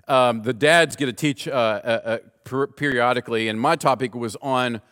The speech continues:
um, demons. And it was just an incredible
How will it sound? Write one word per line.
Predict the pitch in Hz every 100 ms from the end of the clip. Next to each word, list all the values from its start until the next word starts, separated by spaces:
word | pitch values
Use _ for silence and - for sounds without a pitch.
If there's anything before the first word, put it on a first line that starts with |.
| _ _ _ -
um, | 117 107 98 104 127 -
demons. | 143 180 139 90 - - _ _ _ _ _ _ - -
And | 175 170 165
it | 208
was | 226 165
just | 294 254
an | 175
incredible | 170 - 220 269 202 175 147